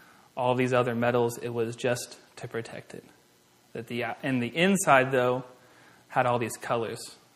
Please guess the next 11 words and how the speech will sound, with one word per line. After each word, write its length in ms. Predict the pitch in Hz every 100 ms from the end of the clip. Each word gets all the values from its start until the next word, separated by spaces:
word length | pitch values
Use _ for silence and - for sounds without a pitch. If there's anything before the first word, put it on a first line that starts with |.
| _
And 320 | 139 113 110
we'll 140 | 120
get 200 | 123 123
to 100 | 123
see 180 | 120 123
more 380 | 117 123 131 127
about 240 | 123 113
how 180 | - 120
almost 400 | 120 127 123 120 -
everything 600 | 131 139 135 127 120 120
was, 280 | 113 117